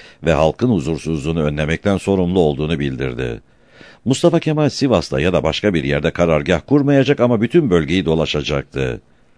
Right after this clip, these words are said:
Dipnot Bayur, sayfa üç yüz beş. Gerçekte ise Mustafa Kemal ile iki kolordu komutanı Erzurum'daki Kazım Karabekir ile Sivas'taki Refet Belen'in temel görevi askeri malzemenin İngilizlere teslim edilmesini engellemekti.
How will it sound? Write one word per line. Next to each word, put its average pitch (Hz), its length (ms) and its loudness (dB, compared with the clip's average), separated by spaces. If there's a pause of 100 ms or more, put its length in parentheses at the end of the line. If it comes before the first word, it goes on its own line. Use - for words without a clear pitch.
(480)
Dipnot 98 440 0
Bayur, 80 440 2
sayfa 92 360 -4
üç 82 180 -4
yüz 80 180 -4
beş. - 380 -6 (1120)
Gerçekte 71 460 -2
ise 127 180 0
Mustafa 80 360 -2
Kemal 80 280 -2
ile 73 220 -2
iki 69 180 -2
kolordu 82 460 0
komutanı 78 420 -2
Erzurum'daki 117 680 0
Kazım 101 420 0
Karabekir 90 480 0
ile 73 320 0 (220)
Sivas'taki 123 760 2
Refet 104 340 2
Belen'in 82 440 2
temel 92 320 0
görevi 76 360 0
askeri 95 460 0
malzemenin 73 580 -2
İngilizlere 117 540 2
teslim 110 400 -2
edilmesini 76 500 -2
engellemekti. 69 920 -2